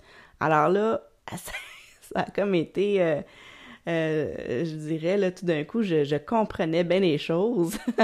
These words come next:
Ça a été un moment d'illumination. Euh, et puis, ben, et puis, ben, c'est ça. Qu'est-ce que j'ai fait? C'est que j'ai,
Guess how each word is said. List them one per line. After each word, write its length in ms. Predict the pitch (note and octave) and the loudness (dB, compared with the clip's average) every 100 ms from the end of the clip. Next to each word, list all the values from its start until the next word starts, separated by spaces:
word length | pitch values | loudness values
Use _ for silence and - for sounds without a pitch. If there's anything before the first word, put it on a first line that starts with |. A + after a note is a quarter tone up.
| G#3+ - - A3+ - - - - - - | 2 -2 -4 -6 -8 -14 -14 -14 -18 -6
Ça 120 | E3 | -4
a 20 | |
été 160 | D#3+ G3+ | 0 0
un 40 | |
moment 300 | F3 F3 F#3+ | 2 2 2
d'illumination. 1200 | F3+ F#3+ A3 G#3+ G#3 G3 G#3 D#3 D#3 - E3 C#4+ - - - - - - - - | 2 2 2 4 4 4 2 0 -4 -4 -4 -4 -8 -20 -20 -20 -20 -20 -14 -4
Euh, 440 | F3+ E3 D#3+ C#3+ E2+ - | 0 2 2 0 -2 -6
et 240 | - F3+ | -2 -2
puis, 240 | - F#3+ | -2 -4
ben, 640 | F3 D#3 D3+ D3+ D3+ C#3+ - - | 0 2 2 0 -2 -2 -4 -6
et 180 | - D#3+ | -6 -6
puis, 140 | - | -2
ben, 140 | E3 E3 | 0 0
c'est 120 | E3 | -2
ça. 140 | B3+ | -4
Qu'est-ce 220 | - G#3 - | -4 -6 -2
que 140 | F3 | -2
j'ai 200 | E3 D#3 | 0 -2
fait? 160 | D#3 G#3+ | -2 -4
C'est 180 | G3 | -4
que 180 | F3+ E3+ | -6 -4
j'ai, 380 | D#3+ D3+ D3 | -4 -6 -6